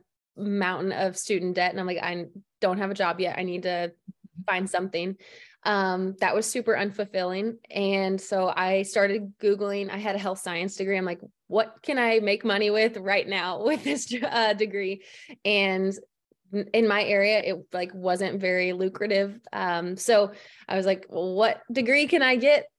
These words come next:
pretty fast <laughs> that I can make money with?" Like, I just, I need to start contributing. I honestly felt like a bum 'cause my husband had been working already,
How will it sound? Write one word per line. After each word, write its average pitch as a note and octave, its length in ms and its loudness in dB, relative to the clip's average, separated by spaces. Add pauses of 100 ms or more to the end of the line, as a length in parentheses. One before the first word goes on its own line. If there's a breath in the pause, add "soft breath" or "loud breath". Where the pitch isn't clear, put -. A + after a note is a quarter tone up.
(100)
pretty D4+ 220 2
fast D4 440 0
<laughs> - 20 -14
that D4+ 280 0
I D4+ 100 4
can D4+ 160 -2
make C4 200 -2
money A3+ 200 -2
with?" F#3+ 140 -6
Like, F3+ 140 -6
I F#3+ 140 -2
just, G3 200 -6 (280 loud breath)
I G#3 100 0
need G#3 160 4
to G#3+ 60 4
start G3+ 300 2
contributing. G#3 540 2
I F#3 120 0
honestly G#3+ 320 -2
felt A3 200 -2
like G3 140 -6
a F#3+ 40 -4
bum F#3 360 -4
'cause G#3+ 220 0
my F#3+ 180 -2
husband G3 400 -4
had G3+ 120 -4
been F#3 160 -6
working F#3+ 320 -2
already, G3 500 2